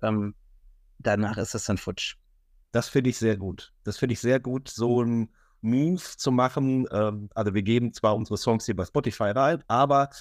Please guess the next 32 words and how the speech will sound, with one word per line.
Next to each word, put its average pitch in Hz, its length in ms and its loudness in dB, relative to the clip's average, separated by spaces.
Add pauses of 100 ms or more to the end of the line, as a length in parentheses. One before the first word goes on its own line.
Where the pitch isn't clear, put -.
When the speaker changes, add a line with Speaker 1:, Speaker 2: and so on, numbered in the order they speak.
(200)
Speaker 2:
diejenigen, 117 500 2
die 104 100 -8
es - 80 -12
sich - 220 -8
kaufen, 120 480 2 (360)
kriegen 113 260 4
noch 107 140 2
einen 101 160 4
Mehrwert 117 560 4
und, 104 500 -2
ähm, 92 400 0 (400)
kriegen 98 220 -2
dann 92 320 2
eine, 90 320 2
eine 87 200 -2
C - 160 -6
D, 98 220 2
die 95 360 0
exklusiv 117 960 0
ist 110 260 0
für, 107 440 2
also 104 160 2
wirklich 92 180 -6
für 117 100 0
die 92 80 0
Fans, - 480 -2
ne? 107 240 -4
Also 85 160 -4
es 85 100 -8
ist 95 120 -6
schon, 92 260 -2
Speaker 1:
Mhm. 151 260 0